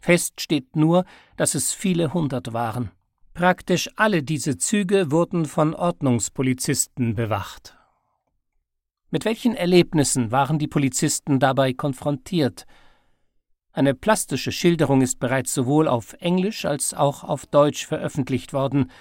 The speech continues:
Der Bericht von Leutnant Paul Saliter über die Bewachung eines Deportationszuges von Düsseldorf nach Riga am elften Dezember neunzehnhunderteinundvierzig.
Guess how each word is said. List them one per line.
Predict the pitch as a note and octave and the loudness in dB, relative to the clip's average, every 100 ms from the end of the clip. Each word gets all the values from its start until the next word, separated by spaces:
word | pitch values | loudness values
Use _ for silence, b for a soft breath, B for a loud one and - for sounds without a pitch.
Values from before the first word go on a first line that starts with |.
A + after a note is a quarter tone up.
| b b b _ _ - | b b b _ _ -6
Der | C3+ | 0
Bericht | D3+ F3+ - | 4 4 0
von | - F3+ F3 | 2 2 4
Leutnant | D#3+ - - F3 F3 - | 4 4 4 -2 -2 -2
Paul | D#3+ D#3 D#3 D3+ | 0 2 2 0
Saliter | C#3+ D3 D3+ B2+ - B2+ B2+ B B B - | 2 2 2 0 0 0 0 B B B -4
über | C3+ D3 | 0 2
die | D3 | 0
Bewachung | C#3 D#3 D#3 D#3 C3 | 4 4 4 2 2
eines | - C#3 C#3 - | 0 -2 -2 -4
Deportationszuges | - C#3 D3+ - C3 C#3 D3 D#3 - - E3 F3 - | -8 -10 -8 -6 -4 0 0 0 -4 -2 0 -2 -2
von | - B2 G#2+ | 0 0 2
Düsseldorf | C#3 - C#3+ C#3 C3+ - | 0 0 -2 -2 -2 -2
nach | B2+ - | -2 0
Riga | C#3 C3+ C#3 D3+ - | 0 0 0 0 0
am | D#3 C#3+ | -2 -2
elften | - D#3 D3 - - | -4 -4 -4 -6 -4
Dezember | C3+ C3+ - C3 C3 C3 C#3+ - | -4 -2 2 4 4 4 2 0
neunzehnhunderteinundvierzig. | C#3 B2 - C3 B2+ C3+ - A#2+ A#2 B2 - G#2+ - - - _ | 0 0 -2 -2 -2 -4 -6 -6 -4 -6 -8 -10 -10 -14 -18 _